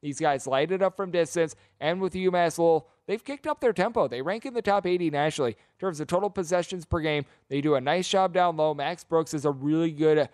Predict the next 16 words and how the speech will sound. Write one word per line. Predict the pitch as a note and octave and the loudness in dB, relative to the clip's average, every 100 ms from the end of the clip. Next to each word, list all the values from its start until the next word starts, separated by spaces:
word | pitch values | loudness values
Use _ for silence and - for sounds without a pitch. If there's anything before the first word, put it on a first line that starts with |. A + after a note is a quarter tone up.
| _ _ _ _ D3 | _ _ _ _ 0
rim | E3+ F#3+ F3 | 2 2 -4
protector | D3+ F3 F3 - E3 | -12 -6 -8 -4 -4
that's | C#3 E3+ | -2 -4
able | E3 | -6
to | D3+ | -6
give | E3 | -6
you | C#3 | -4
two | E3+ | -4
blocks | D#3 D#3+ D#3 | 0 0 0
per | - | -6
game, | E3 E3 | -6 -6
and | D3+ | -2
then | D3+ | -2
they | D3+ C#3+ | 0 0
bring | D#3 D#3 | 0 0
in | D3+ | -2